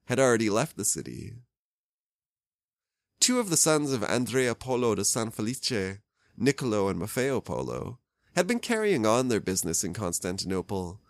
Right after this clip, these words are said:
since around twelve fifty-four. We read that these respectable and well-informed men had embarked in a ship of their own, with a rich and varied cargo of merchandise. The third brother in this fraterna compagna,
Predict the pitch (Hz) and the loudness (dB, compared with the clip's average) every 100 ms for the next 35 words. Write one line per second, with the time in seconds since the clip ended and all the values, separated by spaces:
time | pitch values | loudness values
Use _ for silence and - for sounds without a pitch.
0 | - - 160 160 143 110 - 101 92 101 | -6 -2 0 2 2 0 0 -2 -2 -6
1 | - 71 - 104 107 - - 117 _ _ | -10 -10 -4 -4 -4 -6 -12 -18 _ _
2 | _ _ _ - - 131 - 185 208 190 | _ _ _ -20 -20 -4 2 2 2 4
3 | 175 156 - _ _ - 196 170 147 - | 4 4 0 _ _ -2 0 2 2 0
4 | - 131 - 127 113 110 104 107 117 107 | 2 -2 -2 0 2 4 4 4 4 2
5 | - 110 101 87 98 98 107 107 - _ | 0 -2 -2 -4 -2 -2 -6 -10 -20 _
6 | - 156 165 170 190 165 175 - 170 151 | -2 0 2 2 2 0 0 0 -2 -4
7 | 127 110 123 131 92 87 113 - _ - | 2 4 4 2 -2 -8 -12 -18 _ -2
8 | 139 143 113 131 - - 120 110 110 107 | 4 6 6 4 4 2 2 2 2 2
9 | 87 - 98 98 90 76 73 76 104 101 | 0 -4 -2 0 0 -2 -2 -4 -4 -4
10 | 76 50 50 - - - - _ _ _ | -6 -10 -10 -6 -4 -4 -8 _ _ _
11 | _ _ _ _ _ _ _ 151 - 226 | _ _ _ _ _ _ _ -4 2 2
12 | 180 98 92 95 90 85 90 - 98 - | 2 2 2 2 0 0 -2 -2 -4 -4
13 | 117 101 - 98 107 95 95 90 78 | -4 -4 -4 -6 -4 -4 -4 -6 -8